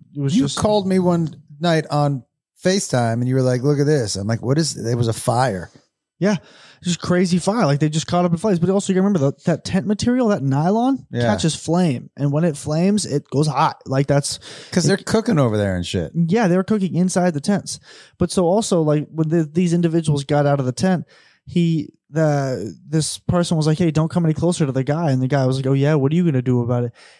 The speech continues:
Speaker 1: And they turned around and grabbed a two-by-four off the wall,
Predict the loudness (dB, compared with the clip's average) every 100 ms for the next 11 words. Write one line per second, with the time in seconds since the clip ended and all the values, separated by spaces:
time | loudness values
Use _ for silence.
0 | -4 -2 0 0 2 0 2 0 2 0
1 | 0 0 0 0 -4 -2 0 0 0 0
2 | 0 -2 -2 0 0 -2